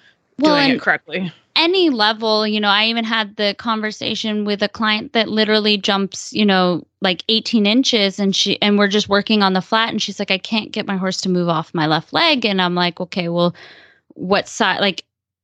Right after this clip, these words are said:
Speaker 1: and she works out somewhat, you know, she's a busy mom, and she's mom of two, and she has a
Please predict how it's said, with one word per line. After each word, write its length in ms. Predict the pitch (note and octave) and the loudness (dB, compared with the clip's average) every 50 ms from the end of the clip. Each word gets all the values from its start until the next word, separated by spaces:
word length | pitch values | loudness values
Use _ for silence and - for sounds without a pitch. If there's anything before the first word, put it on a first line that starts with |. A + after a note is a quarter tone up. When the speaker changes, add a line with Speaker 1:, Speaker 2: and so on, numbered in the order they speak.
| _ _ _ _ - | _ _ _ _ -2
Speaker 1:
and 120 | G3+ G3 F#3 | 0 0 0
she 140 | - - B3 | 2 0 0
works 340 | A3 F#3 G3+ G#3 G3+ - - | 2 2 2 2 0 0 -2
out 180 | G3+ F#3+ - - | 0 0 -2 -4
somewhat, 680 | - - - G3 F#3 F#3 F3+ D#3+ C3+ C3+ C#3+ - - - _ | -6 -4 -2 0 0 0 0 0 0 0 0 -2 -4 -6 _
you 160 | - G#3 F#3+ F3 | -2 0 2 2
know, 140 | E3 E3 | 2 2
she's 180 | E3+ - F3+ E3 | 0 -2 -4 -6
a 60 | F3 | -4
busy 360 | - D#3+ D#3 E3 F3+ F3 F3 F3 | -4 -4 -2 0 0 2 2 4
mom, 480 | F3+ E3+ C#3+ C#3 C#3+ C#3+ D3+ D#3 D#3 E3 | 4 4 4 4 4 4 4 4 4 4
and 260 | D3+ D3 D3+ D3+ D3 | 2 2 0 0 -2
she's 180 | - - D#3+ D3+ | -4 -4 -2 0
mom 220 | E3 C#3+ C#3+ D#3 | 0 2 2 2
of 160 | E3 D#3 - | 2 2 0
two, 380 | - - E3+ D3 C#3+ D#3 E3 E3+ | -2 0 2 2 4 4 4 4
and 260 | D#3+ D3+ D3+ D3+ D3+ | 4 4 2 2 0
she 180 | - - D3+ D3 | -2 -2 -2 0
has 220 | D3+ C#3 C#3+ | 0 -2 -4
a 40 | - | -6